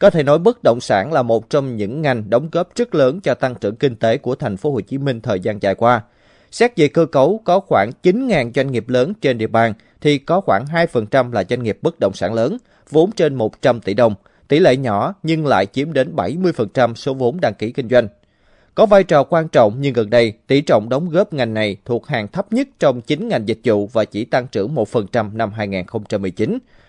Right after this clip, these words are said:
Hầu hết doanh nghiệp đều khó khăn, giảm doanh thu, không đạt chỉ tiêu. Từ đầu năm đến nay, dịch covid mười chín tạo thêm sức ép khiến cho khó khăn lại chồng chất.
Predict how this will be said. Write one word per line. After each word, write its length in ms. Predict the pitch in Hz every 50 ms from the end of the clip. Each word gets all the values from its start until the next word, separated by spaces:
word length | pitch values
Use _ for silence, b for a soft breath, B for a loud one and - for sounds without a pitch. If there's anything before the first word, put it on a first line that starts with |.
| b b
Hầu 160 | b 160 165 156
hết 180 | 190 240 - -
doanh 160 | 185 170 165
nghiệp 160 | 147 135 120 -
đều 180 | - 135 127 104
khó 180 | - 143 147
khăn, 280 | 147 - 165 143 139 117 b b b b b
giảm 220 | - 131 - 170 180
doanh 120 | 180 156
thu, 280 | 135 156 147 147 139 120 _ _ -
không 200 | - 165 156 139
đạt 140 | 110 95 -
chỉ 120 | - 123 131
tiêu. 260 | - 139 139 135 113 _ b b b b b b b
Từ 120 | b 170 175
đầu 180 | 165 160 170
năm 260 | 175 185 190 190 175 156
đến 200 | 156 180 202 185
nay, 220 | 175 165 160 139 - _ -
dịch 160 | - 147 139 -
covid 280 | - 165 147 208 226
mười 140 | - 147 127
chín 280 | 113 - 135 131 175 202
tạo 240 | - - 107 107 107
thêm 180 | - 135 120
sức 260 | - - 208 208 -
ép 260 | - 156 180 208 _ _
khiến 300 | - 139 131 135 185 196
cho 120 | - 139 117
khó 200 | - - 135 170
khăn 280 | - 175 143 127 113
lại 120 | 101 95 101
chồng 200 | - 123 98 98
chất. 220 | - 165 220 233